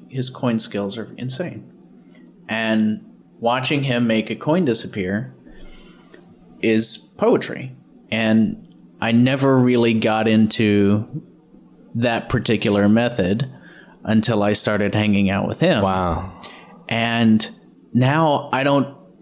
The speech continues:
Speaker 1: not now in the burnout phase, but when I was into that,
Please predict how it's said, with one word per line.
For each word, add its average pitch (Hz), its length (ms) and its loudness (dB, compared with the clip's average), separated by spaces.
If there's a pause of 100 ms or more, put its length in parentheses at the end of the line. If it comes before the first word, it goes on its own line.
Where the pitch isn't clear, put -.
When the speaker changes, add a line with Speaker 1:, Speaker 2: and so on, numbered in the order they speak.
(140)
Speaker 1:
not 156 580 2
now 147 280 4
in 139 120 4
the 131 80 4
burnout 123 340 2
phase, 113 220 2
but 113 200 2
when 127 200 4
I 123 140 2
was 120 180 2
into 120 400 2
that, 107 300 2